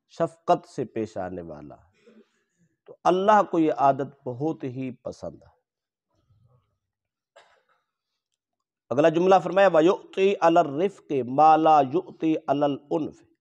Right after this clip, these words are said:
अल्लाह जितना प्यार से, नरमी से अता करता है, उतना सख्ती से अता नहीं करता।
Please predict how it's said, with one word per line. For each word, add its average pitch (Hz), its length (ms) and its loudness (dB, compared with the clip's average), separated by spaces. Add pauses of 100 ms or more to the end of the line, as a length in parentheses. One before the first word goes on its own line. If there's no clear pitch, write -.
(1300)
अल्लाह 196 340 2
जितना 175 520 -2
प्यार 165 600 2
से, 185 240 -6
नरमी 160 480 -2
से 185 140 -10
अता 151 360 -2
करता 139 500 -6
है, 147 160 -2
उतना 147 440 -12
सख्ती 147 460 -14
से 117 120 -14
अता 98 280 -14
नहीं - 140 -20
करता। - 260 -20